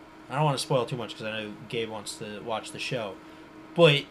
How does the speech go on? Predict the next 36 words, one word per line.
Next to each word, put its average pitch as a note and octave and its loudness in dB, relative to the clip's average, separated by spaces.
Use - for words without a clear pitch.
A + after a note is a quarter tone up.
it, E3 -10
spoilers, A2+ 2
you A#2 -8
might G#2+ -8
wanna G2 -12
cover G2 -12
your F#2+ -14
ears. - -10
Um, C3 6
they E3+ 0
plant F#3+ -10
Jason C#3 -6
as A#2 -10
the A#2+ -12
mole. A#2+ -6
Like, C3+ 4
it, D#3 0
it's D#3 -2
this D3+ -2
idea D#3+ 0
that D#3 0
it's C3+ -6
a B2+ -6
planted C#3 -4
mole A#2 -2
who B2+ -2
then A#2+ 2
ends A2 -6
up G#2 -8
being G2 -10
Ravager. G#2+ -6
You A2 -12
know G2+ -8
what G2+ -6
I G2 -6
mean? G2 -12